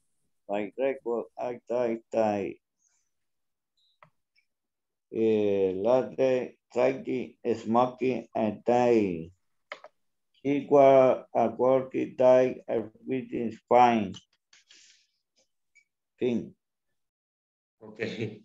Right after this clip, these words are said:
Speaker 2: <laughs> thank you very much for that. Guys, look, uh, activity number five, it says, it says peer work, getting peers and discuss about the policies that you have in your company,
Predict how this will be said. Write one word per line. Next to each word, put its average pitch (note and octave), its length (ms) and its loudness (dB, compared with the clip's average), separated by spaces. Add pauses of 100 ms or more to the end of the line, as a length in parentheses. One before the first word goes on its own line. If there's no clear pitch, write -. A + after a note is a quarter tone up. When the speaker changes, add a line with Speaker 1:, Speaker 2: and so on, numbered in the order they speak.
(120)
Speaker 2:
<laughs> - 160 -20
thank - 420 -4
you C#3+ 80 0
very A#2+ 240 -2
much A#2 300 -6 (600)
for A#2 160 -6
that. G#2+ 220 -2 (960)
Guys, C3 300 4
look, D3+ 320 4 (800)
uh, C#3 380 4
activity E3 480 2
number D3 440 -2
five, E3 460 2
it C#3+ 180 0
says, D#3 460 -4
it D3 180 0
says D3+ 380 0
peer D#3+ 280 2
work, D#3 480 2
getting D3 300 -2
peers D#3+ 400 -2
and C#3 120 -4
discuss C#3+ 440 -2
about C#3 380 -2
the C3+ 80 -4
policies C#3+ 680 -2
that A#2+ 220 -2
you C#3 200 2
have C3 360 0
in A#2+ 100 0
your A2+ 180 -8
company, A2 760 -2